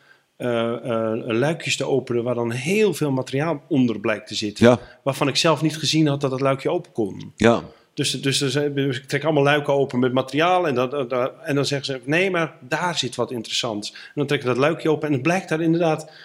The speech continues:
Speaker 1: ongelooflijk veel materiaal te zitten. Werkt
Speaker 2: Ja.
Speaker 1: dat voor jou ook zo?
Speaker 2: Ja, d-, d-, dit soort voorbeelden, eh, ken ik ook.
Speaker 1: Ja.
Speaker 2: Zeker. Zeker omdat je, hè, je, je bent dingen aan het maken. Ik, ik kan enorm inzoomen op, op, op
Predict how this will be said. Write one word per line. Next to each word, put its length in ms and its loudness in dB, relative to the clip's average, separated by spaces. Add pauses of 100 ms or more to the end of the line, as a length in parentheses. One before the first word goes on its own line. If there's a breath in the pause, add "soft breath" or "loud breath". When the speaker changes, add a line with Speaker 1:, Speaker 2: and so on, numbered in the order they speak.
(240 loud breath)
Speaker 1:
ongelooflijk 640 4
veel 280 6
materiaal 400 2
te 80 -6
zitten. 260 0 (160)
Werkt 160 6
Speaker 2:
Ja. 40 8
Speaker 1:
dat 80 8
voor 80 4
jou 120 4
ook 100 -6
zo? 160 -4 (140)
Speaker 2:
Ja, 300 8
d-, 20 -4
d-, 720 2
dit 140 4
soort 180 2
voorbeelden, 1300 6
eh, 40 -10 (680 loud breath)
ken 140 4
ik 120 2
ook. 340 -2
Speaker 1:
Ja. 100 -2
Speaker 2:
Zeker. 440 2 (380 soft breath)
Zeker 340 6
omdat 220 8
je, 100 6
hè, 240 8
je, 540 4
je 100 2
bent 180 4 (180)
dingen 160 4
aan 120 4
het 80 6
maken. 220 2
Ik, 100 0
ik 340 0
kan 220 -2
enorm 400 4
inzoomen 760 4
op, 160 -2
op, 160 -4
op 160 -2